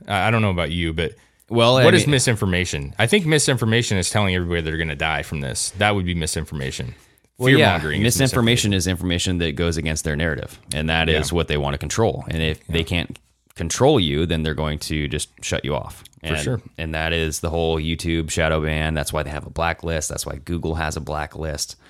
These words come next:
Speaker 1: Yeah.
Speaker 2: So there's, there's, and, you know, Doctor Robert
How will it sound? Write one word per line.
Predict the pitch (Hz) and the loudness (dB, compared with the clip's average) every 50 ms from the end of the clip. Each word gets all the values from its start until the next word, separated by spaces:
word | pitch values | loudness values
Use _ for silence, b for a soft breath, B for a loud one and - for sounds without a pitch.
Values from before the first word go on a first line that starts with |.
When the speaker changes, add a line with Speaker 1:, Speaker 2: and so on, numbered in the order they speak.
| b b - | b b -12
Speaker 1:
Yeah. | 82 78 B B B B B B B B B B _ | -10 -10 B B B B B B B B B B _
Speaker 2:
So | _ - - 98 90 90 87 85 - | _ -4 -2 0 2 2 0 0 0
there's, | 92 101 101 101 98 92 - - - - _ | 2 4 4 4 4 2 0 -2 -6 -8 _
there's, | - 101 98 95 92 - - - | 0 0 2 2 0 -2 -4 -4
and, | 101 101 95 92 - | -2 -2 -2 -2 -4
you | - 85 92 | -4 -4 -2
know, | 87 85 85 95 | 0 0 0 0
Doctor | 90 82 90 87 87 - - 95 92 | 0 0 -2 -2 -2 -2 -2 -2 0
Robert | 85 95 107 127 120 95 80 - - | 2 2 2 4 2 2 0 -2 -6